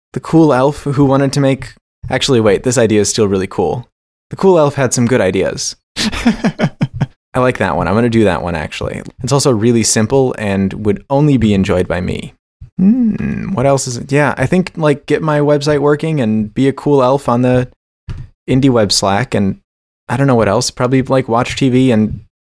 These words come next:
Speaker 1: cuddle. It's winter.
Speaker 2: All right.
Speaker 1: The, the, the new episode, the next episode of The Good Place comes out January tenth. I'm real excited for that.
Speaker 2: Nice.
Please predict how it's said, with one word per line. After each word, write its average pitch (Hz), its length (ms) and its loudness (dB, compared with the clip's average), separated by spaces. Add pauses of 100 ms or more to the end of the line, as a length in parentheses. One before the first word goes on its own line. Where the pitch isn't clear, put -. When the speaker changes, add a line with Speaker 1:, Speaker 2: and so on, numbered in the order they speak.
(140)
Speaker 1:
cuddle. 131 420 0 (480)
It's 113 140 -2
winter. 120 480 0 (600)
Speaker 2:
All 127 60 2
right. 151 260 0 (640)
Speaker 1:
The, 117 140 -2
the, 113 220 0
the 104 180 -2
new 110 320 4
episode, 113 600 2
the 110 100 0
next 117 220 -2
episode 113 340 0
of 101 60 0
The 98 60 0
Good 127 220 0
Place 113 260 0
comes 98 260 -2
out 92 180 0
January 101 480 0
tenth. - 420 -4 (120)
I'm 120 120 0
real 107 120 4
excited 104 360 2
for 98 120 0
that. 113 360 0 (360)
Speaker 2:
Nice. - 480 -4